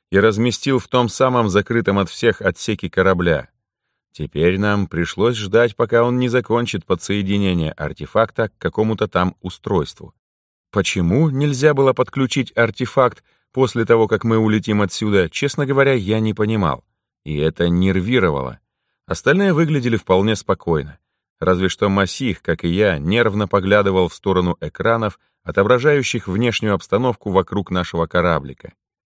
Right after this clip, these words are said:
Остальные, видимо, не совсем понимали ситуацию. И зря.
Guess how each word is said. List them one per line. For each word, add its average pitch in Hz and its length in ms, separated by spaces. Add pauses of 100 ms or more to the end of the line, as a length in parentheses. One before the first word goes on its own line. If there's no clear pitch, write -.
(680)
Остальные, 139 580
видимо, 113 440
не 92 140
совсем 98 440
понимали 87 440
ситуацию. - 720 (220)
И 135 80
зря. 87 420